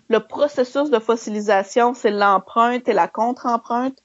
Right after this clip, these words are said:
Et l'animal en tant que tel, quand il disparaît, c'est le moulage externe. Et on a finalement un dernier type de fossilisation qui est le moulage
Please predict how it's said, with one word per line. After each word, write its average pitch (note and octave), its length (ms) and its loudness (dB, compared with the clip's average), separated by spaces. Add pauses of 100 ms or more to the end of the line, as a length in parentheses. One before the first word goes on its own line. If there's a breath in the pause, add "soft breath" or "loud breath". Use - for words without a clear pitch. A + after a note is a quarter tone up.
(320 soft breath)
Et C4+ 140 0
l'animal B3 880 0
en A#3 120 0
tant G#3 200 -4
que - 100 -16
tel, B3+ 220 -2
quand A3 260 -4
il G#3 220 -8
disparaît, A3+ 720 0 (240 soft breath)
c'est - 160 -2
le A#3+ 160 2
moulage A3+ 680 2
externe. D#3+ 720 -8 (1000)
Et - 300 0
on A3+ 260 2
a C4+ 80 2
finalement C4 600 0
un A3+ 120 0
dernier B3 420 -2
type A#3+ 280 -2
de E3 100 -2
fossilisation F#3+ 720 -2
qui - 100 -2
est C#4 60 4
le C4+ 100 4
moulage D#4 480 2